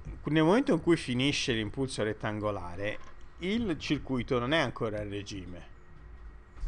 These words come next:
in-, non è ancora in condizione di riposo. Perché? Perché la tensione qui sulla capacità è ancora, sta ancora variando. Quindi in realtà il circuito raggiunge la tensione di riposo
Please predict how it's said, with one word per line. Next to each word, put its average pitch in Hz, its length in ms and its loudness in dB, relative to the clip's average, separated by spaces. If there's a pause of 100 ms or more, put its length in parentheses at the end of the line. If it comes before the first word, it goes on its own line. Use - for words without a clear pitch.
in-, 127 160 -4
non 131 220 0
è 160 40 6
ancora 135 300 2
in 113 100 -4
condizione 107 560 -4
di 101 120 -6
riposo. 92 480 -8
Perché? 131 440 0 (500)
Perché 170 300 4
la 131 160 8
tensione 175 480 4
qui 131 220 2
sulla 117 300 2
capacità 143 840 6
è 127 80 -2
ancora, 117 640 4 (380)
sta - 200 -2
ancora 117 340 0
variando. 90 680 -6 (440)
Quindi 170 240 4
in 254 60 2
realtà 135 500 4
il 180 220 0
circuito 113 580 -2
raggiunge 127 580 4
la 104 120 0
tensione 123 400 -2
di 120 60 0
riposo 110 680 0